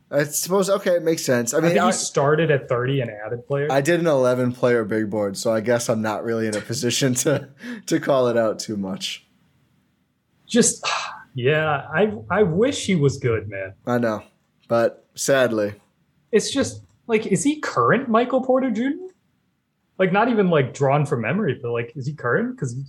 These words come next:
Speaker 2: can't <laughs> play.
Speaker 1: I was gonna say, I was, yeah, if you mean with the injuries, like, factored in, yes, probably.
Speaker 2: That's
Speaker 1: Um,
Speaker 2: sad.
Speaker 1: if the Bucks
Speaker 2: Who's
Speaker 1: are
Speaker 2: the
Speaker 1: gonna
Speaker 2: guy, yeah.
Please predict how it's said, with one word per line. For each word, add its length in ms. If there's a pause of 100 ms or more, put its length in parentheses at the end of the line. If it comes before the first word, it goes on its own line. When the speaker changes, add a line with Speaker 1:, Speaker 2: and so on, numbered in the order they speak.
(180)
Speaker 2:
can't 220
<laughs> 60
play. 480
Speaker 1:
I 120
was 140
gonna 180
say, 400
I 80
was, 200
yeah, 220
if 140
you 60
mean 180
with 160
the 180
injuries, 480
like, 180
factored 540
in, 140
yes, 320
probably. 560 (1500)
Speaker 2:
That's 220
Speaker 1:
Um, 160
Speaker 2:
sad. 300 (220)
Speaker 1:
if 140
the 80
Bucks 240
Speaker 2:
Who's 120
Speaker 1:
are 40
Speaker 2:
the 80
Speaker 1:
gonna 240
Speaker 2:
guy, 60 (240)
yeah. 140